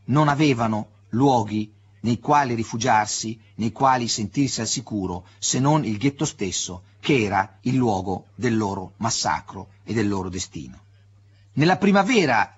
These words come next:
del millenovecentoquarantadue Himmler in persona diede ordine di eliminare completamente i ghetti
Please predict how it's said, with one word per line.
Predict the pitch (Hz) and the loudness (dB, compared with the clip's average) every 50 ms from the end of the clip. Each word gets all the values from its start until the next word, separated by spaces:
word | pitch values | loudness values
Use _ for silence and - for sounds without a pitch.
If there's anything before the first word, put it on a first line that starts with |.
| _ _ _ | _ _ _
del | - 120 139 127 | -4 -2 0 2
millenovecentoquarantadue | 147 185 208 196 165 139 127 127 - 208 196 185 170 143 - 147 147 147 147 - 160 156 175 185 202 220 226 - - - _ _ _ _ _ - | 4 4 4 4 2 2 0 0 0 0 0 0 0 0 2 2 2 2 0 0 0 0 2 2 2 2 0 -2 -8 -14 _ _ _ _ _ 0
Himmler | - 196 214 220 196 175 151 | 4 6 6 8 6 6 4
in | 143 135 131 | 2 0 0
persona | 160 143 139 - - 175 165 170 180 190 202 202 - - _ _ _ _ | -2 -2 -2 0 0 2 2 2 2 2 0 0 -4 -10 _ _ _ _
diede | 117 120 170 190 190 196 202 | -2 2 4 4 4 4 4
ordine | 175 135 117 110 - 98 117 113 117 117 120 135 - _ _ | 4 2 0 -2 -2 -2 -2 0 0 -2 -4 -8 -12 _ _
di | - 131 170 180 - - | -6 -4 -4 -4 -2 -2
eliminare | 135 139 160 180 180 185 175 143 104 87 80 82 87 90 92 - _ _ - | 0 0 2 4 4 4 4 2 2 0 -2 -6 -8 -12 -16 -18 _ _ -2
completamente | - 208 220 208 - 165 160 160 165 147 120 101 90 87 90 90 - 101 101 95 - - - - _ _ _ _ | 0 0 2 2 0 -2 0 0 0 0 0 -2 -6 -8 -10 -10 -10 -10 -12 -12 -14 -20 -20 -20 _ _ _ _
i | 170 175 | -2 0
ghetti | 143 151 135 117 - - - 120 113 - | 2 2 2 0 -2 -6 -6 -6 -6 -6